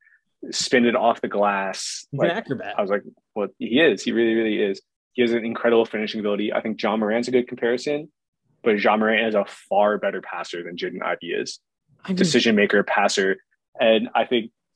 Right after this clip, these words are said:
Speaker 1: Ivy relies on inside, outside scoring. It's either a three or it's a layup.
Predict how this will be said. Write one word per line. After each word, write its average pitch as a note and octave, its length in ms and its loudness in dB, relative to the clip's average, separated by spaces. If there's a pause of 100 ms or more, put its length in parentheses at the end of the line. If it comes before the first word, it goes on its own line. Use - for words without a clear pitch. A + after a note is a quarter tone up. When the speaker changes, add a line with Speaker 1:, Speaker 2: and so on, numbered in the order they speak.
(440)
Speaker 1:
Ivy A2 640 -2
relies G#2+ 400 -2
on G2 580 -6 (840)
inside, A#2+ 340 4
outside F#2+ 440 0
scoring. F#2 440 -6 (240)
It's - 140 -14
either A2 220 0
a - 40 -2
three B2+ 520 -2
or A#2 100 2
it's - 120 -2
a A2 40 0
layup. G2+ 340 0